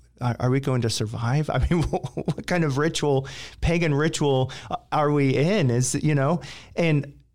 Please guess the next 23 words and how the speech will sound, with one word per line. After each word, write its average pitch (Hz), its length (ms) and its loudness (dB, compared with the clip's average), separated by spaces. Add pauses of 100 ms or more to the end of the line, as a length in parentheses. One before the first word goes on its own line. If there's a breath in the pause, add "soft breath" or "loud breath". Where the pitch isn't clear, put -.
and 156 120 2
there 147 60 2
was 139 100 0
just 165 160 0
a 143 60 -2
couple 147 320 0
people 139 380 0
around, 131 500 2
and 131 160 2
it 165 100 0
didn't 349 260 4
look 160 300 2
like 135 200 0
some 135 180 2
kind 131 200 0
of 113 100 0
Halloween 120 680 2
costume 120 600 0
party. 110 360 0
It 147 100 2
looked 185 240 -2
like 135 240 0
some, 123 640 0